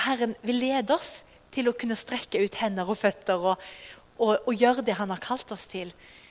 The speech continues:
Men det er noe med den plassen der, å bare få være med Jesus,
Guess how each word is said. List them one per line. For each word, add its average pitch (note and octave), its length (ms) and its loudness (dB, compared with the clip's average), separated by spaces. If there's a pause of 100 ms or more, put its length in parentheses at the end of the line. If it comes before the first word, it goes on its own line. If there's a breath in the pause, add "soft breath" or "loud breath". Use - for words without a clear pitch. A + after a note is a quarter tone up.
(320 loud breath)
Men A#3 140 -2
det - 120 -4
er B3+ 160 -2
noe B3 120 -2
med G#3+ 140 -2
den G3+ 140 -4
plassen - 520 -12
der, F3+ 200 -8 (340 loud breath)
å F#3+ 100 -10
bare G#3+ 240 -4
få A3+ 180 -8
være A#3+ 240 -4
med A3 140 -4
Jesus, - 640 -10